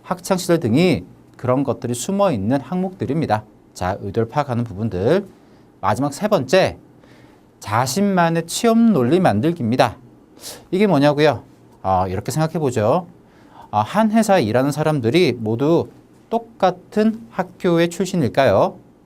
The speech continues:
당연히 아니겠죠. 한 회사에 일하는 사람들이 모두 똑같은 경험이 있기 때문에 한 회사에서 일을 하고 있는 걸까요?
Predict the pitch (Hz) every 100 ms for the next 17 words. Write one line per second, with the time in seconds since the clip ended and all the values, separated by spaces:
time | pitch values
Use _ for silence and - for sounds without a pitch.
0 | _ _ - - 117 208 190 139 98 -
1 | 139 85 - - - - - - - -
2 | - - 226 233 233 165 147 156 160 143
3 | 143 131 98 131 262 123 - - _ -
4 | 185 - 120 - 156 110 104 143 175 214
5 | - 139 120 185 110 - - - _ -
6 | 185 202 196 196 220 220 185 107 143 160
7 | 147 156 127 156 143